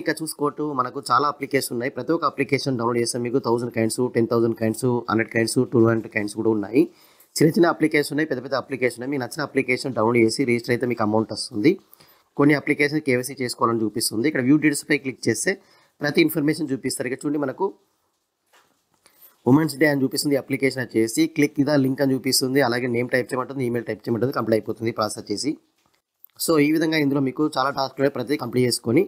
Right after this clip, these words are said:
కాయిన్స్ అనేవి ఎర్న్ చేసుకోండి ఫ్రీగా వచ్చేసి. అలాగే రెఫర్ చేసి కూడా సూపర్గా ఇన్కమ్ ఎర్న్ చేసుకోవచ్చు. రెఫర్ and అనే బటన్పై క్లిక్ చేసి మీ friends and ఫ్యామిలీకి WhatsApp-లో, Facebook-లో, Telegram-లో షేర్ చేయండి. ఈ విధంగా షేర్ చేస్తే వాళ్ళు మీ లింక్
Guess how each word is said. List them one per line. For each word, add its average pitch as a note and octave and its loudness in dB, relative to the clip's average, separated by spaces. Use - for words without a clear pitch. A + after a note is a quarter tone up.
కాయిన్స్ B2+ 2
అనేవి C3+ 4
ఎర్న్ A#2+ -4
చేసుకోండి A#2+ -8
ఫ్రీగా A2+ 0
వచ్చేసి. G#2+ -4
అలాగే D#3+ 4
రెఫర్ D3+ 0
చేసి D#3 -2
కూడా D#3 -6
సూపర్గా C#3+ -4
ఇన్కమ్ C#3 -2
ఎర్న్ B2 -8
చేసుకోవచ్చు. A#2 0
రెఫర్ C#3+ -2
and C3 0
అనే C3+ -4
బటన్పై B2+ -4
క్లిక్ A2+ -8
చేసి B2 2
మీ C#3 6
friends D3 -4
and E3+ -8
ఫ్యామిలీకి C#3 2
WhatsApp-లో, D3 0
Facebook-లో, C3+ 0
Telegram-లో B2+ -2
షేర్ A2+ 0
చేయండి. A2 -2
ఈ C#3 -2
విధంగా D3+ 0
షేర్ C3 2
చేస్తే B2 2
వాళ్ళు D3 6
మీ D3 4
లింక్ C#3 -10